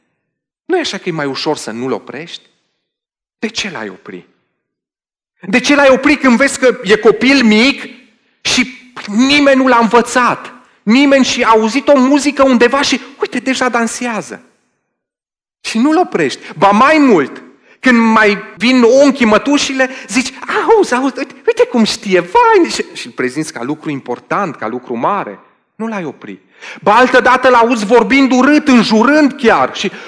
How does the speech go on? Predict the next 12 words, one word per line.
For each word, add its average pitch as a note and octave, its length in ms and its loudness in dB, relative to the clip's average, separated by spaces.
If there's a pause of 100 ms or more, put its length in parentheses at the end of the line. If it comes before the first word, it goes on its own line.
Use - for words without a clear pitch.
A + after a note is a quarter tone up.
(320)
„În C#3+ 160 -12
casa - 400 -8
noastră F#3+ 420 -6
nu F#3+ 120 -2
se G3 140 -4
vorbește F3 540 -4
așa.” E3 440 -8 (400)
Vai, A3 260 -10
auzi G3+ 280 -8
ce - 100 -12
a D3 40 -16
învățat. - 580 -18